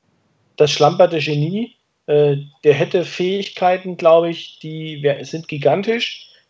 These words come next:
aber, ähm, seine körperliche Fitness, und ich glaub, das war auch in diesem Jahr wieder so,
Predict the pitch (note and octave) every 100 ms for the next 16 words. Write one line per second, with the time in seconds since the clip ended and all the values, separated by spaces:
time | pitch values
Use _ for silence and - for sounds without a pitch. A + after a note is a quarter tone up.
0 | - - C3+ D#3 D#3+ D#3 D3+ D3 D3 D3
1 | C#3 C#3 C#3+ C#3+ C#3+ D3+ E3 F3 D#3+ D3
2 | C#3+ F#3 G3 F3+ D#3+ C#3+ C#3+ D3+ - D3+
3 | C#3+ D3 C3+ C3 D#3 F3+ E3 E3 D#3+ D#3+
4 | D3 D#3+ E3